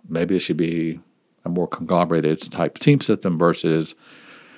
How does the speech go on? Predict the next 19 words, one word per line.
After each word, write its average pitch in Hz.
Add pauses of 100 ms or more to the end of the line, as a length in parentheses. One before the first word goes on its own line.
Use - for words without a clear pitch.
(160)
one 98
athlete 85
in 78
Northwest 107
Wake 92
County 87
and 71
another 82
athlete 82
in -
Southwest 107
Wake 87
County 85
and, -
or -
Cary 98
or 76
Knightdale 87
or 80